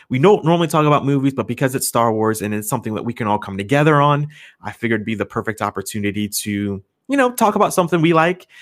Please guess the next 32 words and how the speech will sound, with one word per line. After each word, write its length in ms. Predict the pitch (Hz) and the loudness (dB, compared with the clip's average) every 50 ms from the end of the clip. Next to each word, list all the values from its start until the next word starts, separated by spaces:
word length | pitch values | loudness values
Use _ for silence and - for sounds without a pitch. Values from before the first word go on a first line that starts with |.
| - - - _ - | -20 -20 -20 _ -6
Uh, 160 | 139 135 135 | -2 0 2
we 80 | 127 160 | 4 4
would 160 | 170 170 120 | 4 4 4
love 200 | 117 139 151 147 | 4 2 2 2
to 80 | - 127 | 0 -2
hear 180 | 117 156 156 | 0 2 0
from 220 | 151 151 139 110 107 | 0 0 -2 -2 -2
you. 480 | 107 110 113 123 139 170 214 254 269 _ - - - _ - | 0 2 4 4 6 4 4 0 -6 _ -20 -20 -20 _ -10
So 300 | - - 120 117 117 120 | -4 0 2 2 2 2
if 340 | - 117 117 117 - - | 2 0 -2 -2 -2 -4
you 180 | 123 120 143 156 | -2 0 2 4
have 220 | 156 151 160 151 | 4 4 2 0
seen 200 | - - 170 160 | 0 -2 0 0
the 60 | 160 160 | 0 0
movie, 280 | 160 165 170 190 165 | 0 2 2 2 2
let 180 | 117 117 117 113 | 2 2 2 2
us 220 | 113 113 - - | 2 0 -2 -2
know. 220 | 117 127 143 165 175 | -2 0 0 0 0
You 200 | 151 131 123 104 | -4 -6 -10 -12
can 180 | - - 110 | -10 -10 -10
send 240 | 101 - - 107 107 | -10 -10 -10 -8 -6
us 140 | 101 98 - | -6 -6 -8
a 60 | 98 | -10
voice 360 | 95 104 123 156 175 180 - | -10 -6 -2 0 0 0 0
message 460 | - 165 160 - - 170 160 - - | 0 -2 -2 -2 -2 -4 -4 -6 -8
through, 460 | - 113 110 110 110 107 110 110 104 - _ - - - _ - | -8 -4 -2 0 0 0 0 -2 -4 -8 _ -20 -20 -20 _ -20
um, 300 | - - 92 90 87 98 - - | -18 -12 -10 -8 -8 -10 -10 -10
our 480 | - 104 101 104 104 107 104 101 113 - _ - | -8 -4 0 0 2 2 2 0 -2 -6 _ -10
lovely, 600 | 104 107 107 110 107 98 95 104 104 101 104 107 _ _ _ _ _ - | -6 -2 0 0 -2 -2 -2 -4 -4 -4 -6 -8 _ _ _ _ _ -12
uh, 260 | - - 80 82 - - | -10 -6 -6 -6 -6 -8
podcasting 640 | - - 110 104 101 - 104 101 101 - 101 95 | -6 -4 -4 -4 -4 -4 -6 -6 -6 -6 -8 -6
host, 200 | 101 104 98 - | -4 -4 -4 -4